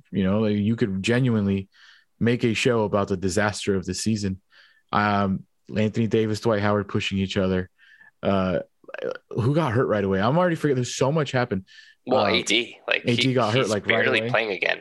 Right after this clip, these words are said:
Speaker 2: so.
Speaker 1: And he shouldn't be playing. Clearly, like, he, he made one dunk in the first play of the game, and he was hobbling the rest of the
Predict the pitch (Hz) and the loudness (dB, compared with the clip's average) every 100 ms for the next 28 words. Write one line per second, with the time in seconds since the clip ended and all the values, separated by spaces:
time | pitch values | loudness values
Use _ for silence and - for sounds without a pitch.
0 | - - - - - - _ _ - 117 | -8 -8 -6 -8 -12 -20 _ _ -4 0
1 | 131 196 214 107 87 104 80 - _ _ | 2 2 2 0 0 0 -2 -8 _ _
2 | - 196 117 92 98 98 - - - _ | 2 2 2 -2 -2 -2 -6 -20 -20 _
3 | 147 147 - - - 127 135 135 110 117 | 0 0 -4 -12 -2 0 2 2 2 2
4 | 143 139 - 135 127 117 - 117 104 123 | 2 0 0 0 0 -2 -4 -2 0 -2
5 | 117 - 117 107 123 123 104 101 101 92 | -2 0 2 2 2 2 0 0 0 0
6 | 113 104 101 95 98 95 - | 0 2 0 2 0 0 -2